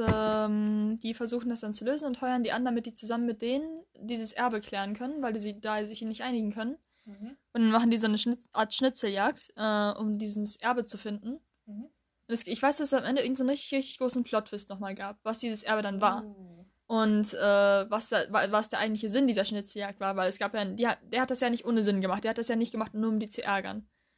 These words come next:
Speaker 1: Sondern es ging auch noch irgendwas und da waren noch andere Parteien, die auch daran involviert waren irgendwie, so eine kriminelle Organisation, die auch dieses Erbe haben wollte und so.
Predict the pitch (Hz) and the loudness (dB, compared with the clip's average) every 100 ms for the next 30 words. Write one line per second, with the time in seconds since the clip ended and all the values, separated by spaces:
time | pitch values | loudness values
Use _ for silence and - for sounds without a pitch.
0 | _ - 233 233 233 294 254 220 202 220 | _ -2 2 4 2 2 2 2 0 0
1 | 262 233 214 214 208 226 302 294 269 294 | -2 0 2 2 0 -4 -4 -4 -4 -2
2 | 277 220 - 247 285 277 277 269 269 262 | -2 0 -2 -4 -2 -4 -4 -2 0 2
3 | 285 285 311 311 294 294 320 311 233 208 | 0 0 -4 -6 -8 -8 -8 -6 -2 -2
4 | 208 214 196 208 220 220 226 220 208 196 | -2 -6 -4 -6 -6 -4 -2 -2 -4 -6
5 | - 320 302 - 247 285 262 269 269 269 | -6 -6 -6 -4 -4 -4 -4 -2 0 0
6 | 262 269 277 277 294 359 | 0 0 -2 -4 -2 -4